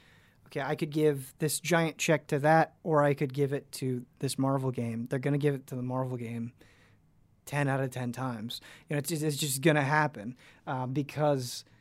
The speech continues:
it, it's a proven thing, and risk is such a factor. And you hear it all the time, right? You hear it all the time in the, this space where it's like, video game, the budgets of video games are getting so high that, like, they're just getting riskier and riskier, and so there's only so much potential in the triple A space to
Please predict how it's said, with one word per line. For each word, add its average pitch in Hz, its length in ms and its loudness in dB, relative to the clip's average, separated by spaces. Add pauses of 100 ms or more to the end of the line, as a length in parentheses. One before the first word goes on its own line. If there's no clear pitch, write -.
(300)
it, 175 240 -2
it's 170 180 0
a 151 60 0
proven 156 560 6
thing, 156 440 4
and 131 200 -2
risk 165 260 0
is 147 120 -4
such - 220 0
a 156 60 0
factor. 143 380 0
And 156 80 2
you 165 100 2
hear 277 220 8
it - 80 8
all 240 240 12
the 190 100 4
time, 175 500 4 (240)
right? 170 120 2
You 175 140 4
hear 226 240 6
it 208 60 4
all 202 200 6
the 175 80 -2
time 175 220 2
in 170 60 4
the, 151 80 4
this 151 280 -2
space 175 400 0
where 147 120 0
it's 139 140 -6
like, 135 280 -2 (500)
video 190 320 6
game, 190 280 6
the 160 100 2
budgets 190 340 8
of 175 80 2
video 170 220 4
games 160 240 0
are 156 160 -2
getting 135 340 0
so 190 340 2
high 151 520 2 (340)
that, 143 340 -2
like, 143 160 -4
they're 139 100 -4
just 139 200 -6
getting 143 200 0
riskier 151 380 -2
and 139 80 -2
riskier, 135 480 -2
and 123 100 -6
so 127 140 -8
there's 127 260 -8
only 156 240 -2
so 147 160 -6
much 143 220 -8
potential 139 640 -6
in 160 140 -4
the 147 60 -2
triple 139 300 -6
A 131 80 -4
space 131 440 -8
to 120 380 -8